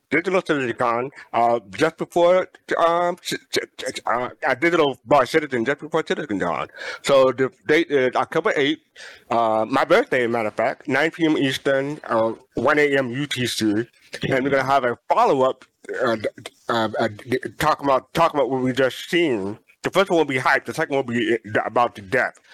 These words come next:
on Saturday, October three P M Eastern, uh, seven, seven P M U T C. So the first one,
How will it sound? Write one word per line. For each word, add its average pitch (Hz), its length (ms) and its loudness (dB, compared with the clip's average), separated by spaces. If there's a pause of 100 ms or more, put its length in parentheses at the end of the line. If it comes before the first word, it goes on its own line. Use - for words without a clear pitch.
(120)
on 113 280 -2
Saturday, 151 420 2
October 127 380 -2 (640)
three 139 200 0
P 135 140 -6
M 117 120 -2
Eastern, 110 500 -2 (380)
uh, 190 100 -2
seven, 127 360 -2
seven 170 260 0
P 107 120 -8
M 107 100 0
U 104 120 0
T 98 180 -4
C. 90 300 -2
So 120 220 0
the 120 80 -6
first 175 260 2
one, 202 280 2